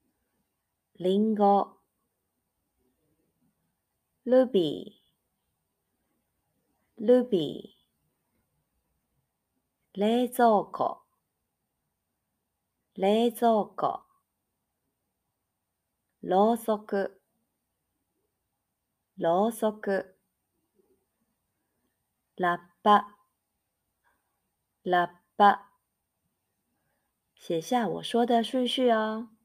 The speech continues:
写中文就可以了哦。今天我们已经把所有的清音卡片评价名单字部分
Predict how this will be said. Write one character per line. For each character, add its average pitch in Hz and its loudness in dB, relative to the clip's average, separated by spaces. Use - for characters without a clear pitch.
写 - -6
中 240 0
文 214 0
就 247 0
可 202 0
以 202 0
了 180 0
哦。 180 -6
今 226 12
天 240 12
我 202 8
们 147 8
已 143 8
经 190 6
把 160 4
所 160 2
有 208 6
的 160 4
清 202 2
音 202 2
卡 175 -8
片 190 -2
评 180 -4
价 185 0
名 160 -2
单 202 0
字 214 -2
部 233 4
分 220 0